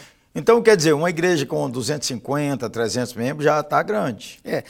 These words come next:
Speaker 2: porque veja bem, pastor, a, a, uma igreja que ela é pequena no sentido numérico e também pequena no que, que, no que tange ao orçamento
Speaker 1: E,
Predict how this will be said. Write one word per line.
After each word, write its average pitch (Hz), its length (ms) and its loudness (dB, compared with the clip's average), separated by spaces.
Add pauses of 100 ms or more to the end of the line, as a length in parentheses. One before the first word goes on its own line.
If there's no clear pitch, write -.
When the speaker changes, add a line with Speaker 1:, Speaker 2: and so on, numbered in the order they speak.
(120)
Speaker 2:
porque - 160 -8
veja 247 280 4
bem, 127 340 -2
pastor, 120 540 -4
a, 113 240 -8
a, - 40 -12 (300)
uma 247 180 4
igreja 135 360 4
que - 120 -2
ela 123 120 4
é - 20 -2
pequena 127 580 -2
no 104 120 -6
sentido 120 340 -4
numérico 113 800 0
e 165 120 0
também 139 440 -4
pequena 143 560 -2
no 120 120 -10
que, - 120 -20 (180)
que, 139 140 -6
no 139 160 -8
que 147 100 -6
tange 135 320 -6
ao 123 60 -2
orçamento 127 880 -2 (360)
Speaker 1:
E, 143 240 2